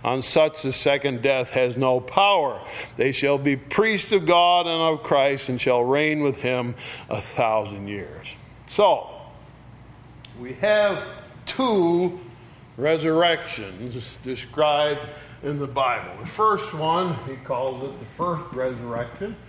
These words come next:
And, uh, that, he said, if you're part of that, that's a really good thing.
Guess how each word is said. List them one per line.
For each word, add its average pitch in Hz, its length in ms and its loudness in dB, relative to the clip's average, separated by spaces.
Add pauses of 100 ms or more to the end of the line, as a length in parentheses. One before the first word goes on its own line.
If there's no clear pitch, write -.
(380)
And, 127 540 -6
uh, 117 300 -6 (880)
that, 165 560 0
he 147 120 -4 (120)
said, 143 320 0
if 135 140 -8
you're 160 220 -4
part 180 420 0
of 170 80 0
that, 196 560 2 (480)
that's - 260 -10
a 135 80 -4
really 151 480 2
good 139 380 0
thing. 123 460 -4